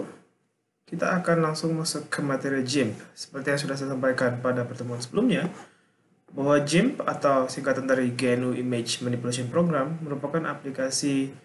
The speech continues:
foto editing yang free dan open source. Intinya adalah aplikasi gimp ini dapat kalian gunakan secara gratis tanpa harus berpikir dengan masalah lisensi. Ya, Eh, bagi yang belum mendownload, dapat diakses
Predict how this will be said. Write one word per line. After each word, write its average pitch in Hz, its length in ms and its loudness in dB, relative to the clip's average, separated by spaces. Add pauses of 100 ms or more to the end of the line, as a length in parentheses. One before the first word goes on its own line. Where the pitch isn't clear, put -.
(260)
foto 147 400 0
editing 160 720 2
yang 131 320 0
free 170 320 4
dan 139 320 4
open 127 240 0
source. - 640 -2
Intinya 175 400 0
adalah 143 400 0
aplikasi 156 640 -2
gimp 160 320 0
ini 160 320 2
dapat 147 240 -2
kalian 131 320 -2
gunakan 127 480 0
secara 131 320 -2
gratis 147 640 0 (480)
tanpa 135 320 -2
harus 135 160 -4
berpikir 127 480 -4
dengan 120 320 -2
masalah 123 320 -2
lisensi. 147 400 0 (480)
Ya, 135 240 2 (540)
Eh, 160 440 8 (360)
bagi 147 260 4
yang 175 540 8
belum 147 240 2
mendownload, 143 640 0
dapat 131 240 2
diakses 147 480 0